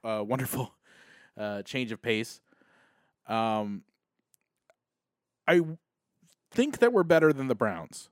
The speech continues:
just generally speaking. I think we're the best team in the division. I feel like we should be able to win the division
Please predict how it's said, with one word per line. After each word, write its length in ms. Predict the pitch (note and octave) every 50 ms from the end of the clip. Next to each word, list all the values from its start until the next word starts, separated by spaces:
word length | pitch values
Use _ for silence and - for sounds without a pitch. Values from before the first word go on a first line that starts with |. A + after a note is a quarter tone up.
| _ -
just 180 | - C#3+ -
generally 400 | - E3+ D#3+ D#3+ D#3 D3 C3+ B2+
speaking. 440 | A#2 - B2 A2 F#2 F#2 F2+ D#2+ - -
I 100 | - A#2
think 200 | B2+ C3+ E3 F3 F#3
we're 100 | F#3 F3
the 100 | D#3 D3+
best 240 | C#3 C#3 C3+ - -
team 120 | C#3 C3
in 60 | B2
the 80 | A#2+ A#2
division. 580 | A2 G2+ G#2+ G#2+ F#2+ - G#2 F#2+ F#2 F#2+ G2 - _
I 80 | - A#2
feel 280 | A2 - - E3+ F3+ E3+
like 200 | D#3 D3 B2 C3
we 100 | C3 A#2+
should 200 | - D3 C3+ A#2+
be 100 | B2 B2
able 160 | A#2 A2 A2+
to 100 | - - A2
win 160 | A2+ A2 G#2
the 60 | G#2+
division 500 | G#2 G2+ G2+ G#2 F#2 G#2 F#2+ F2+ F2+ -